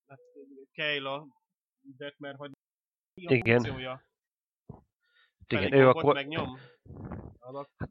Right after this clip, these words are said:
Speaker 2: igen. Igen,
Speaker 1: Pedig nagyon
Speaker 2: e-
Speaker 1: könnyű kormányosnak lenni, mert ott csak egy, a spóra gombot megnyomok, mint főkapcsolót, aztán többit elintézik
Speaker 2: Igen.
Speaker 1: lent a
Speaker 2: Igen, gyakorlatilag nem látjuk normál,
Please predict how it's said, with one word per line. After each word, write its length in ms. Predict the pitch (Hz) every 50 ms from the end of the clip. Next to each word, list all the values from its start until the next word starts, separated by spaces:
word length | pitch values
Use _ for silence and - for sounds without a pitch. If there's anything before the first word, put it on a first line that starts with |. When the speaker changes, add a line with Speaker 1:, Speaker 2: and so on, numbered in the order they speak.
| _ _ _
Speaker 2:
igen. 340 | - 139 123 98 101 101 104 104 - - - - - _ _ _ _ _ _ _ _ _ _ _ - - 82 - - 82 - _ _ _ _ _ _ _
Igen, 280 | - 127 120 110 110
Speaker 1:
Pedig 140 | 208 202 208
nagyon 220 | 208 180 156 147 139
Speaker 2:
e- 0 | - 135 139 135
Speaker 1:
könnyű 0 | - 151 147
kormányosnak 520 | 143 143 143 139 147 143 - 151 143 -
lenni, 180 | 151 147 147 147
mert 160 | 147 147 147
ott 100 | 147 143
csak 140 | - 147 -
egy, 140 | 147 139 _ _ _ _ _ _ _
a 100 | - 143
spóra 420 | - - - - 151 147 143 135 135
gombot 320 | 139 135 135 131 135 -
megnyomok, 480 | - 139 135 127 135 131 131 131 - -
mint 160 | 135 127 -
főkapcsolót, 640 | - 160 165 - 175 165 - - 170 160 156 151 -
aztán 420 | 147 143 - - 147 147 147 147 _ _ _ _ _ _ _ _ _
többit 300 | - 139 131 127 135 127
elintézik 500 | 139 127 127 135 117 107 107 104 104 -
Speaker 2:
Igen. 220 | - 135 127 123 123
Speaker 1:
lent 40 | -
a 340 | - - - - - 60 - _ _ _ _ _ _ - - - - - - - - - - - - - - - _ _ _ - - _
Speaker 2:
Igen, 240 | - 156 135 131 139
gyakorlatilag 460 | 160 180 180 - 202 196 - 208 190
nem 120 | 196 165 131
látjuk 360 | 120 117 117 - - - -
normál, 400 | 135 139 123 110 107 107 104